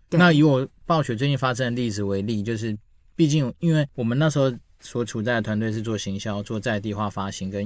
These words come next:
Speaker 2: 营运经营，所以组织上面的调整导致说我们现在有些人可能需要离开暴雪。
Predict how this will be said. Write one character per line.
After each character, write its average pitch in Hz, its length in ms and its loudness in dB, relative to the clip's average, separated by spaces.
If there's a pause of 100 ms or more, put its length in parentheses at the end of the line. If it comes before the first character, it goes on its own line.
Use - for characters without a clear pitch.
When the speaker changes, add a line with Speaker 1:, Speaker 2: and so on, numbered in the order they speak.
Speaker 2:
营 98 180 -4
运 104 240 -4 (140)
经 101 200 -6
营， 95 120 -6
所 123 120 -6
以 113 60 -4
组 101 180 -8
织 131 160 -6
上 139 140 0
面 127 140 -2
的 98 40 -8
调 104 140 -4
整 110 180 -6 (360)
导 107 120 -4
致 120 140 -4
说 117 140 -2
我 - 20 0
们 98 100 -2
现 120 140 -6
在 104 220 -2
有 104 100 -6
些 113 240 -4
人 98 180 -4
可 - 140 -12
能 95 100 -6
需 - 140 -8
要 104 80 -2
离 95 100 -4
开 101 240 -8
暴 101 160 -6
雪。 - 240 -10